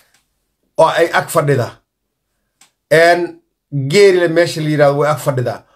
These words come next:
Xuseen Cagi meesha la yiraahdo way joogtaa. Af-, oo afar jid isku goyso oo u dhow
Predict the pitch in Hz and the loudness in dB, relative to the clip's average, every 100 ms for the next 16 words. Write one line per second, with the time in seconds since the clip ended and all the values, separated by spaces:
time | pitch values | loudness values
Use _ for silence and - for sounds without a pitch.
0 | _ _ - 156 185 180 - 220 208 156 | _ _ -8 -2 2 2 2 -2 -2 -2
1 | 156 165 160 151 151 147 147 143 135 131 | 0 0 -2 -2 0 2 0 -2 -2 -2
2 | 123 120 101 - _ _ _ _ _ - | -4 -4 -10 -12 _ _ _ _ _ -2
3 | 220 220 - 170 170 226 - 180 - 170 | -2 -2 0 0 2 -2 -2 -4 -2 -8
4 | 135 - 175 147 147 - 175 151 - _ | -10 -4 -2 2 2 0 -4 -8 -14 _
5 | _ 160 165 208 196 220 - | _ 0 0 0 2 0 -2